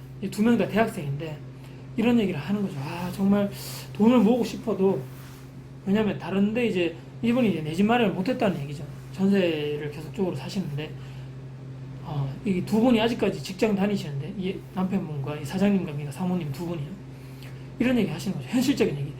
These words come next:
애들을 대학교를 둘 다 보내기, 보냈는데, 와, 거기에 들어가는 돈이 만만치 않다. 둘 다 이제 타지에서 다니는데, 둘 다 이런 뭐, 국립, 그, 대학교가 아니고 사립대학교이기 때문에 등록금만 해도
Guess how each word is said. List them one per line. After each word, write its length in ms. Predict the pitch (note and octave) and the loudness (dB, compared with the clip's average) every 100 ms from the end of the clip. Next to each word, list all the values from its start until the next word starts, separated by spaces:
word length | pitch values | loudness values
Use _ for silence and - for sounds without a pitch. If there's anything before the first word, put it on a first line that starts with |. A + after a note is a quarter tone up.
| - - - - - - | -12 -14 -14 -14 -14 0
애들을 480 | C4+ B3+ B3 A#3+ A#3+ | 2 6 4 4 2
대학교를 640 | F#3+ A#3 B3 - A3+ G3+ | 4 2 2 0 2 2
둘 160 | - G3 | 4 4
다 120 | G#3 | 4
보내기, 400 | - F3+ G#3 G3+ - - | 2 0 0 0 -6 -8
보냈는데, 520 | F#3 F#3 G#3+ E3+ D3 D#3+ | 2 2 2 0 -4 -4
와, 300 | C#3+ C#3+ C#3 | -4 -4 -2
거기에 260 | G#3+ A3+ | 2 2
들어가는 340 | F#3 F#3 F#3+ F#3 | 2 2 0 2
돈이 180 | F#3 | 2
만만치 420 | F3 C3+ D3 F3 G#3+ | 2 0 -4 -2 -2
않다. 300 | A3+ F3 C3+ - - - - - | -2 -4 -6 -8 -14 -16 -14 -4
둘 180 | G#3 A3 | 2 6
다 100 | A3+ | 6
이제 160 | F3+ | 4
타지에서 400 | F3 C4 B3 G3 | -2 0 2 0
다니는데, 560 | F3+ F#3 F3 C#3+ D#3 C#3+ - - | 0 0 -2 -4 -4 -6 -10 -4
둘 160 | F#3+ | 0
다 280 | F#3+ G3 G3 G3 - - - - - | 2 4 2 -4 -12 -14 -14 -8 -2
이런 180 | F#3+ | 0
뭐, 100 | F3+ - | 0 2
국립, 300 | A3 A3+ - - - - - | 4 4 2 -10 -14 -14 -6
그, 160 | F#3+ D#3 | -4 -2
대학교가 360 | F#3 G3 F3 C#3+ | 0 0 -2 -4
아니고 320 | D3+ D3+ D3 - - | -4 -6 -8 -10 -6
사립대학교이기 840 | B3+ C4 C#3+ F#3 F3 - D3+ D3+ | -2 0 0 -2 -2 -2 -4 -4
때문에 460 | E3 D3+ D#3+ G#3+ C#4+ - - - | -4 -4 -2 -2 -2 -10 -14 -2
등록금만 580 | - G#3 A#3 C4+ D4 A3+ | 6 6 6 6 4 6
해도 380 | F#3+ F#3+ G#3 A3+ | 4 4 0 0